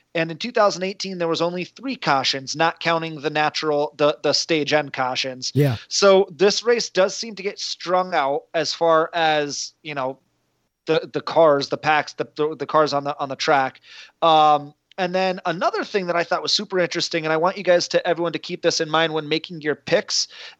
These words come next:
Speaker 1: is, uh, in the thirty-one Cup races that, that we have run here,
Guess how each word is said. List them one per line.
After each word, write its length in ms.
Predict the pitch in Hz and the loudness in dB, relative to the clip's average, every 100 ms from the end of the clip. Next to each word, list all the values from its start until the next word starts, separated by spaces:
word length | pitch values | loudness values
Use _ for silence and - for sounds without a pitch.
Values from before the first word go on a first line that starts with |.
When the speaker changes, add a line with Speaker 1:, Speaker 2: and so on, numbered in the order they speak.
| 170 | 4
Speaker 1:
is, 300 | 170 156 170 | 4 6 4
uh, 260 | 165 156 - _ _ _ - | 4 4 0 _ _ _ -4
in 260 | 180 170 - | -2 -4 -10
the 140 | 160 156 | -10 -6
thirty-one 600 | - 233 302 240 247 220 | 0 0 0 0 0 0
Cup 300 | - 226 202 | -2 -2 0
races 520 | 196 180 190 180 143 | 0 0 0 -2 2
that, 340 | 175 180 - | 2 2 -2
that 360 | 156 165 160 175 | 0 2 0 -4
we 140 | 156 | -2
have 160 | 180 147 | -2 -2
run 340 | 143 165 175 156 | 0 0 2 -2
here, 480 | - 175 156 160 | -4 0 0 0